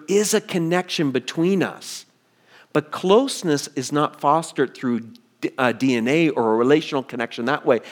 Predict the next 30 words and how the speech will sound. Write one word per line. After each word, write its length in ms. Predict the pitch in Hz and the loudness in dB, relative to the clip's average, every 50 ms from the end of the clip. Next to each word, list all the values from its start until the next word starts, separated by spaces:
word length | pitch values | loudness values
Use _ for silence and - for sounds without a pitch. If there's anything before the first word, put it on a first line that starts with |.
| - - _ - | -20 -20 _ -10
Closeness 600 | - - 185 208 247 240 - 220 214 208 - 156 | -2 2 2 4 2 2 2 0 0 0 0 -4
is 160 | 143 123 - | -4 -6 -6
fostered 640 | - - 147 147 160 160 151 - - 123 117 113 - | -8 -6 -4 -4 -4 -4 -6 -4 -4 -4 -4 -4 -6
through 140 | - 123 110 | -8 -8 -8
communication 960 | - - 123 113 123 139 143 147 139 - 147 143 151 151 - - 92 95 95 92 - - - - - _ - | -8 -6 -4 -2 -2 -2 -2 -4 -6 -4 -2 -2 -2 -4 -6 -10 -10 -12 -12 -14 -18 -20 -20 -20 -12 _ -2
and 160 | 127 120 117 | 0 2 2
relationship 800 | 120 117 117 131 143 151 - - 143 123 - - 120 - - | 2 2 2 2 2 2 0 -4 -6 -6 -6 -8 -8 -8 -8
development. 640 | 117 110 92 - 127 127 127 - - 90 82 - - _ _ _ _ _ _ _ _ _ | -10 -8 -6 -6 -6 -4 -6 -8 -8 -10 -14 -16 -18 _ _ _ _ _ _ _ _ _
Here's 180 | - 202 202 180 | 2 2 4 6
what 100 | 190 175 | 6 6
I 60 | 170 | 6
mean. 300 | 160 147 127 110 92 - - - - - - | 6 4 2 2 0 -4 -8 -18 -20 -4 0
If 160 | - 147 143 - - - | 0 0 0 0 0 2
every 260 | 175 208 208 269 262 | 2 2 2 0 -4
time 380 | - - - 165 165 170 165 | -4 -2 2 2 4 4 4
I 100 | 143 123 | 2 0
talked 360 | 120 - - - 147 147 - - | 0 -2 -2 -2 -2 -2 -2 -6
to 60 | 156 | -4
my 140 | 147 131 117 | -4 -4 -4
dad, 420 | 107 110 101 101 101 101 98 - - | -2 -2 0 0 0 0 -2 -4 -6
it 120 | 117 110 | -6 -6
was 200 | 107 107 101 - | -4 -6 -6 -6
to 100 | - 101 | -8 -12
get 320 | - - 90 92 - - - | -10 -8 -8 -8 -8 -8 -10
something, 520 | - - 82 73 - _ - 58 60 65 _ _ _ _ _ _ _ _ _ _ _ _ _ - - - - - - | -10 -10 -10 -12 -14 _ -16 -16 -16 -18 _ _ _ _ _ _ _ _ _ _ _ _ _ -20 -20 -20 -20 -16 -10
we 240 | - 139 190 240 262 | -2 2 4 6 6
would 260 | 262 269 262 254 202 | 6 4 2 2 0
have 400 | 202 - - 156 147 143 139 135 - - | 0 2 2 4 4 4 2 0 -2 -2
a 140 | 120 117 113 | 0 0 0
relationship, 880 | 110 110 104 113 185 277 302 - - 131 110 - - 95 90 101 - | 0 0 0 0 0 0 0 -2 -4 -6 -6 -6 -4 -4 -6 -6 -6